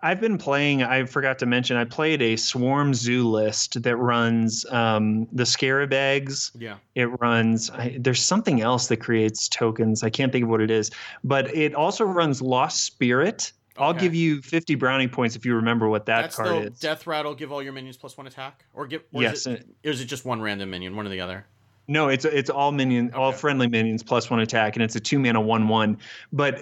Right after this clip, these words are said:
Speaker 1: the, the crazy combo with that is that you play it and then Grim Rally it to give all of your minions plus two, plus one,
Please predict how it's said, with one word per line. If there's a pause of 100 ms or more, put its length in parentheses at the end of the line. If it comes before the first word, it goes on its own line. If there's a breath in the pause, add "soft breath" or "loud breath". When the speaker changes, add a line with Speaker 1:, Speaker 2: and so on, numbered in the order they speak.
Speaker 1:
the,
the
crazy
combo
with
that
is
that
you
play
it (340 loud breath)
and
then
Grim
Rally
it
to
give
all
of
your
minions
plus
two,
plus
one,